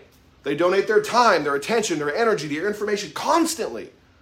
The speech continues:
Do you have any idea how much of my time these fucking things eat up? Do you know how much money I pay my fucking assistant to make sure that it is disseminated on every fucking type of platform I could come up with, and I'm still trying to find more to put it out on?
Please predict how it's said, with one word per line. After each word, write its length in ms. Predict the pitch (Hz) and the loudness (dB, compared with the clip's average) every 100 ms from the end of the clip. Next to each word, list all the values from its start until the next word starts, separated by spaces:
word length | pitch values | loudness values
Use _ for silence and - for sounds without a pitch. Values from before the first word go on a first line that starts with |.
| _ _ _ _ _ _ | _ _ _ _ _ _
Do 80 | - | 0
you 60 | 320 | 2
have 100 | 339 | 4
any 200 | 269 277 | 4 6
idea 280 | 247 240 190 | 6 6 2
how 100 | 214 | 2
much 200 | 214 214 | 2 0
of 80 | |
my 160 | 175 160 | 0 0
time 340 | - 160 190 | 0 0 0
these 160 | 202 196 | -2 -4
fucking 320 | 196 196 190 | -2 -2 -2
things 240 | 185 190 175 | -4 -4 -2
eat 140 | 180 | 2
up? 360 | 180 190 - - _ _ _ | 4 2 -2 -20 _ _ _
Do 80 | 190 | -4
you 20 | |
know 60 | 277 | 2
how 80 | 285 | 4
much 180 | 269 | 2
money 260 | 180 196 214 | 2 0 2
I 140 | 170 | 0
pay 220 | 160 165 190 | -2 -2 2
my 240 | 185 156 | 2 2
fucking 360 | 151 170 175 156 | 0 -2 -2 -6
assistant 540 | 143 180 180 208 - - | -2 0 2 -2 -4 -12
to 80 | - | -2
make 160 | 170 165 | 0 2
sure 180 | 185 180 | 2 2
that 140 | 170 | 2
it 100 | 147 | -2
is 160 | 139 117 | -10 -8
disseminated 640 | 147 - 160 185 185 180 | -4 0 0 0 0 2
on 140 | 160 147 | 2 2
every 260 | 165 180 190 | 2 2 2
fucking 320 | 185 180 170 | 0 -2 0
type 220 | 160 165 | 0 -2
of 100 | 135 | -2
platform 420 | 147 156 156 165 | 0 0 4 2
I 120 | 139 151 | 2 -2
could 160 | 147 | -6
come 160 | 151 143 | -6 -2
up 140 | 160 | 0
with, 300 | 180 180 - - | 0 -2 -8 -6
and 140 | 151 | -4
I'm 160 | 147 226 | -4 -6
still 320 | - 180 196 | -2 2 4
trying 160 | 180 185 | 4 2
to 80 | |
find 240 | 180 170 160 | 4 4 4
more 120 | 180 | 0
to 80 | 180 | 0
put 120 | 185 | -2
it 60 | 180 | 0
out 120 | 190 | 2
on? 180 | 196 | 0